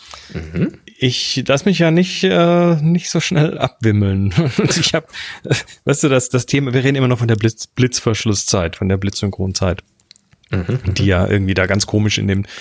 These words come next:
Speaker 1: Ja, das Ding hat
Speaker 2: Technik-,
Speaker 1: keinen Verschluss,
Speaker 2: technischen
Speaker 1: nur elektronisch.
Speaker 2: Ja, das hat, genau, es hat einen elektronischen Verschluss und, äh, da steht dann irgendwas von Flash Tuning Speed, Flash Tuning Speed von Dreißigstel Sekunde, komische, komische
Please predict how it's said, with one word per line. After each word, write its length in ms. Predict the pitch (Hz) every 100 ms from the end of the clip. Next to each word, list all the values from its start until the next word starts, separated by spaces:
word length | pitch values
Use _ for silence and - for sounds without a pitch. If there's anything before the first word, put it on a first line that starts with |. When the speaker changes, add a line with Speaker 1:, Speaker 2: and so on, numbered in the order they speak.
| -
Speaker 1:
Ja, 80 | 117
das 140 | 117
Ding 120 | 123
hat 100 | 123
Speaker 2:
Technik-, 100 | 120
Speaker 1:
keinen 140 | 113 113
Verschluss, 320 | - 101 143 135
Speaker 2:
technischen 300 | 110 110 - _ -
Speaker 1:
nur 200 | 120 -
elektronisch. 460 | 113 107 127 127
Speaker 2:
Ja, 80 | 180
das 60 | 180 - _ _ _ _ _ -
hat, 100 | 127
genau, 280 | 135 117 95
es 100 | 98
hat 100 | 113
einen 20 |
elektronischen 420 | 110 104 117 101
Verschluss 400 | 95 98 262 233
und, 320 | - 151 143 -
äh, 160 | 135
da 80 | 127
steht 220 | - 147
dann 100 | 127
irgendwas 420 | 101 135 123 123
von 200 | - 120
Flash 280 | 113 123 117
Tuning 380 | - 123 120 113
Speed, 540 | - - 117 117 - - _ _ -
Flash 340 | - 117 107 -
Tuning 380 | - 214 208 180
Speed 340 | - 151 151
von 280 | - 120 117
Dreißigstel 580 | 101 107 - - - 98
Sekunde, 840 | 95 - 185 160 151 143 131 123 -
komische, 500 | - 123 120 117 110
komische 380 | - 165 135 110